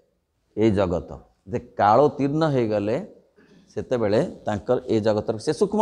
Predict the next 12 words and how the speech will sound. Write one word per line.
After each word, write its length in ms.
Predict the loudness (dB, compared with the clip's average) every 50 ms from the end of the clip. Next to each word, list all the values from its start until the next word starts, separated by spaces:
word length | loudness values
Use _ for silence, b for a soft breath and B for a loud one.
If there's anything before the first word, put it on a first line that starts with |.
| 4 4
ହେଇଗଲେ, 320 | 4 4 2 2 0 -4 -6 -10 -16 -20 _ _ _ _ _ _ _ -20
ସ୍ଥୂଳ 420 | -20 -20 _ -2 2 4 4 4
ସ୍ତରକୁ 480 | 2 2 -2 -2 0 0 0 0 0 2
ଆସି 800 | 2 0 0 -4 -8 -2 2 4 4 4 2 0 -6 -12 -18 -20 _ _ _ _
ସେ 260 | -10 -6 -4 -2 -2
ଜଗତରେ 520 | -2 -2 -2 -2 -2 -2 -4 -2 -2 -2 -2
ପରିଣତ 480 | 0 -2 -2 -2 0 -2 -4 -4 -2 -4
ହେଲେ 680 | -4 0 2 2 4 4 4 2 0 -2 -6 -10 -20 _ _ _ _ _
ଏବଂ 140 | -14 -12 -12
ସିଏ 340 | -12 -14 -10 -4 -2 0 0
ଯେପରି 400 | 2 2 2 2 0 0 0 -2
ସତ୍ୟ, 500 | -6 -8 -10 -10 -10 -10 _ _ -2 0